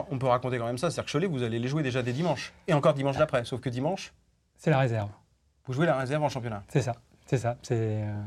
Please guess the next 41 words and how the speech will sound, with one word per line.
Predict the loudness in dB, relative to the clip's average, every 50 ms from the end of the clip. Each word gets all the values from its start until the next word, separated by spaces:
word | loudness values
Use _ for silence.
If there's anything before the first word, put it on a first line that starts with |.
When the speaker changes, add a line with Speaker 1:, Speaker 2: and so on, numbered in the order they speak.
| -10 -12 -14 -18
Speaker 2:
c'est | -6 -4 -4
le | -4 0
côté | 0 -2 2 4 4 4
un | 6 4
peu, | 2 2 2
euh, | 2 2 2 0 0 -2 -2 -6 -8 -12 -20 -20 -20 -20 -4 _
magique | 4 4 6 4 2 2
du | 0 -2
truc, | 0 2 2 0 2
c'est | 2 0 0 0
qu'ils | 0 0
Speaker 1:
Mhm. | 2 2 2 2 2
Speaker 2:
vont | 0 2 2
venir | 2 4 4 4 4
d'abord | 2 2 2 4 4 6
avec | 4 4 4
la | 4 4
réserve | 4 4 4 2 2 2
pour | 2 2 2
après | 2 4 2 0 2
venir | 2 2
avec | 0 0 0 -2
l'équipe | -6 -6 -6 -4
première | -4 -2 -2 0 -2 -2 -2 -4
une | -4 -6
semaine | -6 -4 -2 -2
après. | -4 -4 -6 -12 -12 -12 _ _ _
Speaker 1:
Mhm. | -4 -4 -4 -6 -8 -18 -20 -20 -20 _ _
Alors, | 4 4 4 6 6
euh, | 6 6 8 6 4 2 0 -4 -6 -10 -14 -20 -20 -20 _
c'est | -16 -4 0 2
le | 4 4
bon | 4 4 4
moment | 4 6 6 4 4
pour | 4 4
les | 2 4
prendre, | 2 2 0 0
vous | 2
croyez, | 2 2 2 2 2
ou | -2 -2
pas ? | 2 2 2 2 2